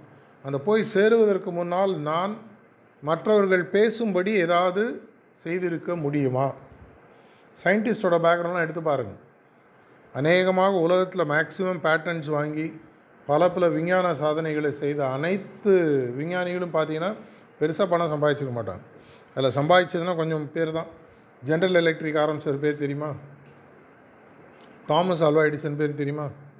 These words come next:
அவர் தான் ஆரம்பிச்சார். அவர் தான் கொஞ்சமாவது தன்னோட ஐடியாவை பணமாக மாற்றினவர். அவருடைய பேர்ல ரெண்டாயிரம், மூவாயிரம் பேட்டன்ட்ஸுக்கு மேல வச்சிருந்தார் அவர். இன்னைக்கு இந்த ரூம்ல இப்படி ஒரு சுத்து, இப்படி சுத்தி இப்படி பார்த்தீங்கன்னா,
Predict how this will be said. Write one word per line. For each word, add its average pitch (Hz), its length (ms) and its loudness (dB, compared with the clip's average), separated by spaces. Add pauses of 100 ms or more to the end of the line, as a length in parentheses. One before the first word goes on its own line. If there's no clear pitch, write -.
(520)
அவர் 123 200 2
தான் 135 180 2
ஆரம்பிச்சார். 113 320 -8 (920)
அவர் 151 200 4
தான் 190 160 4
கொஞ்சமாவது 196 720 2
தன்னோட 175 40 -2
ஐடியாவை 170 680 0 (100)
பணமாக 170 480 -2
மாற்றினவர். 139 720 -4 (540)
அவருடைய 156 420 4
பேர்ல 196 280 2
ரெண்டாயிரம், 170 560 2
மூவாயிரம் 180 560 2
பேட்டன்ட்ஸுக்கு 180 600 0
மேல 165 200 -2
வச்சிருந்தார் 143 400 -4
அவர். 101 160 -6 (840)
இன்னைக்கு 175 300 2
இந்த 165 140 4
ரூம்ல 214 380 4
இப்படி 170 200 2
ஒரு 160 120 0
சுத்து, 196 400 -4
இப்படி 175 220 -2
சுத்தி 175 340 -6
இப்படி 180 220 2
பார்த்தீங்கன்னா, 160 580 0